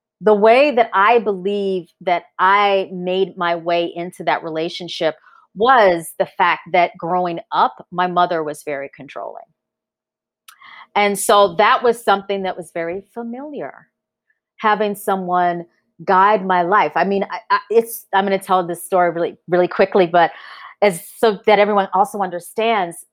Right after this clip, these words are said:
just about a week and a half ago, I needed to renew my passport.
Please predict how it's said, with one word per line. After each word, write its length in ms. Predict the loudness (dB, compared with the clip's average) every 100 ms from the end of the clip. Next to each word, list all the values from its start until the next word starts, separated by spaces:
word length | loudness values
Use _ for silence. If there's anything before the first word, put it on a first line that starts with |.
| _
just 580 | -2 0 0 -2 -20 _ _ _ -2
about 300 | 2 2 2 _
a 40 | -6
week 240 | -4 -4
and 100 | -4
a 40 | -4
half 260 | -4 -4
ago, 200 | -2 -2
I 80 | -2
needed 260 | -4 -10 -10
to 120 | -12
renew 300 | -10 -10 -8
my 120 | -8
passport. 600 | -6 -4 -4 -6 -12 -12